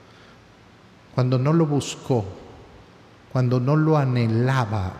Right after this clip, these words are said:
desde lo más profundo de su corazón. Pero mientras sea él el que lo busca, el que lo anhela, el que hace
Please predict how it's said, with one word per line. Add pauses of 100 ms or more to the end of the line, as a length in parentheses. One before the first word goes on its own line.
desde
lo
más
profundo
de
su
corazón. (760)
Pero
mientras
sea
él
el
que
lo
busca,
el
que
lo
anhela, (580)
el
que
hace